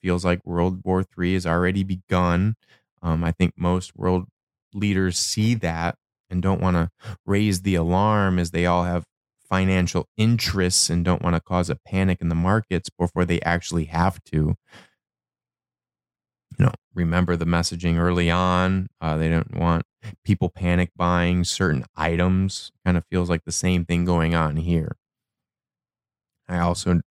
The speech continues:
recognize the military industrial complex has to keep going, and the war ending in the Middle East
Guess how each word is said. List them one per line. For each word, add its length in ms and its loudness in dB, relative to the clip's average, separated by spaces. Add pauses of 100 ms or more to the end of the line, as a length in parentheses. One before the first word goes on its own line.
(120)
recognize 680 0
the 120 -6
military 640 0
industrial 580 0
complex 640 -2
has 220 -2
to 80 -10
keep 260 -2
going, 380 0
and 100 0
the 40 -2
war 360 0
ending 260 0
in 80 2
the 60 2
Middle 260 0
East 280 -2